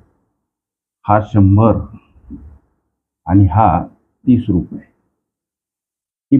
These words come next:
बेरीज करा. ही बेरीज म्हणजे अनिलनं खरेदी केलेली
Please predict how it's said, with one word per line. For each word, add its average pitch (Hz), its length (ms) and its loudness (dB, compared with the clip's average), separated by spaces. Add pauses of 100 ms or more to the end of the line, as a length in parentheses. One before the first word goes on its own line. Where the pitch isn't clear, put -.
(100)
बेरीज 120 380 2
करा. 76 200 -6 (1120)
ही 127 60 2
बेरीज 107 360 2
म्हणजे 110 340 -2 (160)
अनिलनं 104 600 0 (1300)
खरेदी 127 480 2
केलेली 101 560 -4